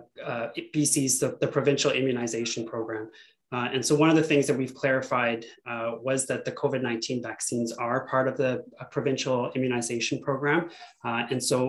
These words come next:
licensed childcare operators should have evidence,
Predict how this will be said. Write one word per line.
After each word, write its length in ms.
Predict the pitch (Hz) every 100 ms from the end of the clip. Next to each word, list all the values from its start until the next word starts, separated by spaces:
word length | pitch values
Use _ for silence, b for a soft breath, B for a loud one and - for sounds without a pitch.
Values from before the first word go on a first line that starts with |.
| -
licensed 420 | 127 143 143 -
childcare 400 | - 135 - 139
operators 560 | 123 120 123 120 120 113
should 260 | - 131
have 300 | - 120 117 -
evidence, 600 | 135 147 113 170 -